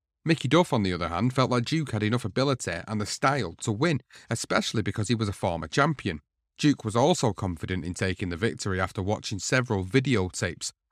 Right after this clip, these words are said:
of his southpaw opponent. The stance was never a problem for Duke because Dudley and Clinton were both lefties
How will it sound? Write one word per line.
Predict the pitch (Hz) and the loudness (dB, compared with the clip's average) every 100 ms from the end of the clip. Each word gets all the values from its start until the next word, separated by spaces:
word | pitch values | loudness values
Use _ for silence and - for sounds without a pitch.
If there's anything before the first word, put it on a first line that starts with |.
| - | 0
of | 127 139 | 2 4
his | 101 87 | 2 0
southpaw | - 90 - 90 80 | 0 -2 -2 -6 -6
opponent. | 82 123 135 107 87 _ _ _ _ _ _ _ _ - | -2 2 4 2 -2 _ _ _ _ _ _ _ _ -2
The | 185 | 2
stance | 226 233 - | 4 4 2
was | 147 | 2
never | 151 127 98 | 2 4 2
a | |
problem | - 180 147 123 | 2 0 2 0
for | 104 | 0
Duke | 95 85 | -2 -2
because | 107 - 117 | -4 0 -2
Dudley | - 147 - 107 | 0 -2 2 0
and | 95 | 2
Clinton | 127 139 120 95 | 0 0 0 -2
were | |
both | 95 127 117 | 2 2 2
lefties | 123 170 - 101 80 | 2 0 -2 -4 -4